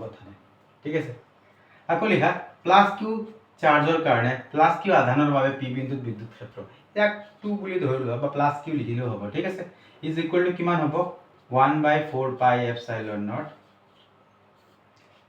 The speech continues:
কিউ ডিভাইডেড বাই, চোৱা, এই ডিষ্টেঞ্চটো আমি জানো, জানো?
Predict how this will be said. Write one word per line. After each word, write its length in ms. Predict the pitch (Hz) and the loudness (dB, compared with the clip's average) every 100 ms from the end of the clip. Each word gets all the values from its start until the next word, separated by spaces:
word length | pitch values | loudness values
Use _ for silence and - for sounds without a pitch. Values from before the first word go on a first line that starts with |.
| _ | _
কিউ 140 | 190 190 160 | 6 6 6
ডিভাইডেড 360 | 139 127 127 117 | 6 4 4 0
বাই, 100 | 104 101 | -2 -4
চোৱা, 160 | - 107 - - _ _ _ _ _ _ _ _ _ _ _ | -6 -8 -8 -16 _ _ _ _ _ _ _ _ _ _ _
এই 120 | 160 175 | 0 0
ডিষ্টেঞ্চটো 360 | 175 - 170 175 | 0 -4 -4 -4
আমি 100 | 175 160 | -4 -2
জানো, 140 | 147 170 | -2 -2
জানো? 140 | 123 | -6